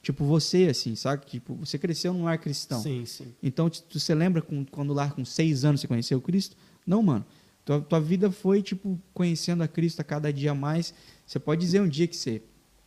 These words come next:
Speaker 1: teve uma experiência muito louca, mas você teve uma experiência muito louca porque tu já conhecia, mas senão não ia
Speaker 2: Sim.
Speaker 1: nem ser louca.
Speaker 2: Algumas, algumas.
Speaker 1: É, então, entende? O batismo, aquela parada toda, ou aquele dia que você batizou alguém que você ama muito,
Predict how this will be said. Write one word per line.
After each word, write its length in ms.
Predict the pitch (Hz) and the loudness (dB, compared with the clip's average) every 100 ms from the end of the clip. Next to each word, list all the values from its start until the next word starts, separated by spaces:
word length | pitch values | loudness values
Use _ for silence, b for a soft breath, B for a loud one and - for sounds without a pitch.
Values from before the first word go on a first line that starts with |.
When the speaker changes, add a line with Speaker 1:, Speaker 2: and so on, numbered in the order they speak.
| _ - - | _ -20 -6
Speaker 1:
teve 160 | 127 | -4
uma 100 | 127 | -4
experiência 600 | 123 - 123 131 151 143 | -6 -2 0 2 2 0
muito 260 | 123 123 - | -4 -4 -4
louca, 340 | 120 127 - 151 b - | -4 -4 -8 -16 b -6
mas 80 | 139 | -4
você 60 | |
teve 160 | 147 185 | 0 2
uma 40 | 202 | 2
experiência 400 | - 175 175 170 | 2 0 2 0
muito 180 | 160 151 | 0 2
louca 200 | 170 - | 0 0
porque 220 | 180 165 | -6 -4
tu 60 | 175 | 0
já 140 | 160 | 0
conhecia, 640 | 175 175 170 - - 170 131 | 0 0 0 -2 -4 -2 -2
mas 100 | - | -4
senão 180 | 135 | -2
não 80 | 165 | -2
ia 120 | 175 | -2
Speaker 2:
Sim. 60 | 180 | -2
Speaker 1:
nem 120 | 175 | -2
ser 240 | 190 - 170 | -4 -2 -2
louca. 280 | 120 - - | -2 -6 -14
Speaker 2:
Algumas, 500 | 185 135 139 127 123 | -14 -8 -6 -6 -6
algumas. 320 | 131 131 127 | -6 -6 0
Speaker 1:
É, 60 | 139 | 2
então, 320 | 147 165 139 | 4 4 4
entende? 420 | 120 196 139 113 B B B - | 4 4 4 0 B B B -14
O 40 | 127 | -4
batismo, 680 | 151 151 - 156 180 147 131 | -4 -4 -4 0 2 2 -2
aquela 240 | 151 147 | -2 -2
parada 340 | 147 147 151 | -2 -2 -2
toda, 580 | 143 - 160 165 123 123 | -4 -2 0 0 0 -2
ou 120 | 120 | -4
aquele 260 | 135 - 147 | -4 -4 -4
dia 180 | 131 170 | -2 -4
que 60 | - | -2
você 120 | 151 | -4
batizou 340 | 147 - 135 | -4 -4 -2
alguém 220 | 156 139 | -2 -2
que 120 | 156 151 | -4 -6
você 220 | 139 156 | -4 -2
ama 180 | 156 147 | -2 0
muito, 540 | 135 156 160 143 | 2 2 2 -2